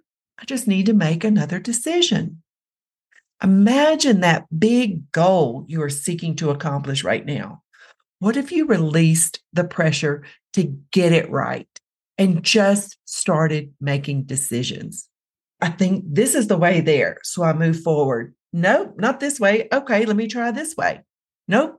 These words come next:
then let me try this way. And you try things until you get where you want to go. Believing there's only one right way there, that's what keeps you in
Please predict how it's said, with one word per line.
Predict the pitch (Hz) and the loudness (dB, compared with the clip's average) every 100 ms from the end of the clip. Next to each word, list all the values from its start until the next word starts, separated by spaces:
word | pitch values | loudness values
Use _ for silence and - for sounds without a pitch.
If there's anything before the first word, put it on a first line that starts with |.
| - | -2
then | 190 | 0
let | 190 | 2
me | 214 | 2
try | 214 240 240 | 2 0 0
this | 277 - - | -2 -4 -4
way. | - - - _ _ _ _ _ _ | -8 -10 -16 _ _ _ _ _ _
And | 220 220 | 2 6
you | 233 | 4
try | 202 247 247 294 | 4 0 0 0
things | 294 196 185 175 - | 0 0 0 -2 -2
until | 185 170 190 180 185 | -2 0 0 0 0
you | 202 208 | 2 0
get | 170 147 - | 0 -2 -4
where | 170 | -4
you | 165 147 | -4 -2
want | 123 127 - | -6 -8 -10
to | |
go. | 160 170 165 123 - - - - - | 0 2 2 0 -8 -18 -20 -20 -2
Believing | 190 233 285 285 | 2 2 2 2
there's | 214 175 | 2 2
only | 190 175 165 | 0 2 0
one | 147 160 208 | 0 0 2
right | 202 202 196 - _ - | 2 0 -2 -8 _ -4
way | 170 180 196 | -2 0 0
there, | 165 165 214 247 - - _ | 0 0 0 -2 -8 -20 _
that's | - 208 - 269 | -16 -14 -14 -8
what | 269 - | -8 -8
keeps | 170 165 - | -8 -4 -4
you | 175 - | -6 -2
in | 165 160 156 | 2 4 2